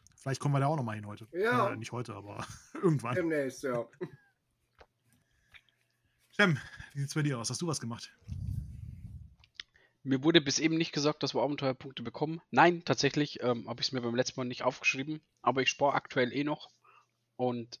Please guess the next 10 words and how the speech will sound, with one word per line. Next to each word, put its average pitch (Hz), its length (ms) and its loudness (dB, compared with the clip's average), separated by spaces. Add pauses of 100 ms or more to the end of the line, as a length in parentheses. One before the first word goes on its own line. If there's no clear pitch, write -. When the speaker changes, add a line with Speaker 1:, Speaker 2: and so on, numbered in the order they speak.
(120)
Speaker 3:
werd 131 240 -2
sie 139 120 0
vielleicht - 300 0
beim 143 100 -8
nächsten 143 260 -4
Mal 104 60 -8
ausgegeben 113 440 -10
haben. 113 160 -12 (1120)
Speaker 1:
Alles 117 140 -6
klar. - 200 0